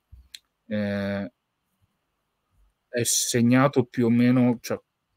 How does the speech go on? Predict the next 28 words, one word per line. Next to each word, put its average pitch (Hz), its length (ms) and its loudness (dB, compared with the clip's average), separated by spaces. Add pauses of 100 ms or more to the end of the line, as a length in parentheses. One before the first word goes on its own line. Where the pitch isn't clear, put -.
(280)
come, 110 220 -2
insomma, 95 340 -6
uno 104 200 -4
degli 95 540 -6 (500)
autori 107 380 -2
originali, 101 600 -4
eh, 90 280 -10
del, 101 320 -6
dell'originale 101 580 -4
di 98 80 -6
Death 95 240 -6
Race, 117 280 0
e - 40 0
quindi 95 240 -4
è - 20 -6
accreditato 95 640 -6
in 95 140 -4
tutti, 92 480 -8 (580)
in, 90 180 -2
in 101 120 0
tutti - 240 -2
i 98 40 2
sequel, 101 420 -2
però 131 160 8
ha 120 40 6
fatto - 300 2
anche 104 160 -4
proprio, 110 320 2